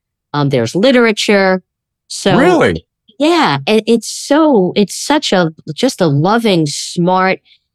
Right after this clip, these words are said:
Speaker 1: and it, and it opens it up. And, you know, like someone like you who's successful and on the radio and, and,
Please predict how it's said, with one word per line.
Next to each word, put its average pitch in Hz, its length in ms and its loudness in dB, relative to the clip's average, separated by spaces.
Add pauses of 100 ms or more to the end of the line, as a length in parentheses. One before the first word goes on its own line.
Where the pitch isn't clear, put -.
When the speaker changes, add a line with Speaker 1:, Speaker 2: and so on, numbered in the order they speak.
(180)
Speaker 1:
and 269 160 0
it, 277 160 -2
and 269 140 0
it 269 160 0
opens 311 360 0
it 233 120 0
up. 220 240 0 (180)
And, 185 360 0
you 233 120 0
know, 190 120 2
like 208 240 -2
someone 269 300 2
like 226 220 0
you 208 440 2
who's 156 240 -2
successful 143 920 0
and 120 140 2
on 156 220 2
the 151 100 2
radio 135 640 0
and, 123 220 -2
and, 135 280 0